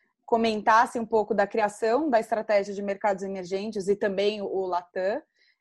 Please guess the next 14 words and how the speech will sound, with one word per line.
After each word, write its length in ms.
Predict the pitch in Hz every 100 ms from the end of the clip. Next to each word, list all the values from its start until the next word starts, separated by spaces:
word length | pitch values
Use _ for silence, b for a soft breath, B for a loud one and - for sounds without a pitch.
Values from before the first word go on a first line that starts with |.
| _
eh, 460 | 185 185 185 180 190
e, 140 | -
e 40 | 190
quais 220 | 226 226
evoluções, 720 | 233 240 226 - 226 214 196
né, 360 | 208 202 196
e-, 260 | 165 185 190
esse 180 | 190 196
mercado 600 | 196 190 202 196 196 196 -
teve 800 | 202 202 190 208 202 196 190 175
de 120 | 196
lá 100 | 185
pra 160 | 196
cá. 320 | 190 175 165